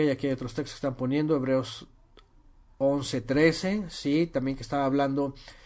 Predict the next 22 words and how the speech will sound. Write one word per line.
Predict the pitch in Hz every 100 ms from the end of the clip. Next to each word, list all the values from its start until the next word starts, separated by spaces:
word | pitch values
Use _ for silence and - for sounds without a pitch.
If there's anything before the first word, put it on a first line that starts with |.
| - - -
de | 127
los | 117
que | 135
esperaban, | - 131 135 160 160 135
dice, | 139 135 160 156
viendo | 131 139 139
de | 131
lejos | 131 131 143 -
y | 127
creyeron | 123 120 143 143
y | 131
saludándolo | - 120 127 139 139 135
y | 131
confesando | 113 120 110 135 131
que | 131
eran | 131
extranjeros | - 123 110 135 131
y | 135
peregrinos | 123 120 127 120
sobre | 123 120
la | 113
tierra. | 113 131 135 120